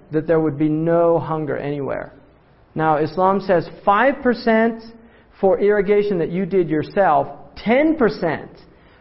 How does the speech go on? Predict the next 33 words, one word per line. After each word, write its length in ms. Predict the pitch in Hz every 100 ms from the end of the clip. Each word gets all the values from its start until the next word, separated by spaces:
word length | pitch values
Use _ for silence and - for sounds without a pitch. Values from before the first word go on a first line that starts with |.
| _ -
for 420 | 190 180 180 175
agriculture 580 | 185 190 180 196 196 185
based 360 | 151 180 180 185
on 360 | 165 160 -
natural 380 | 165 170 170 175
irrigation, 520 | 170 156 147 143 147
like 200 | 135 135
rain 340 | 151 156 165 151
and 140 | 127
things 200 | 139 127
like 200 | 123 110
that. 320 | 120 - - - _ _
So 160 | - 165
if 100 | 143
you 80 | 180
didn't 260 | 220 196
work, 320 | 180 208 208 202
you 60 |
pay 240 | 147 185 165
more. 500 | 160 175 127 98 - - -
If 140 | 139
you 80 | 156
did 220 | 147 175
irrigation, 500 | 170 160 151 175 175
you 80 | 156
pay 220 | 143 147
less. 340 | 139 135 50 - - _ _ _ _ _ _ _ _ _ _ _ _ _ _ _
So 160 | - 156
ten 340 | 151 208 226
percent 600 | 233 208 214 220 202 170 175
of 340 | 170 175 156 - - -
wheat, 500 | 151 190 208 202 - - - - -
corn, 800 | - 185 180 185 190 196 202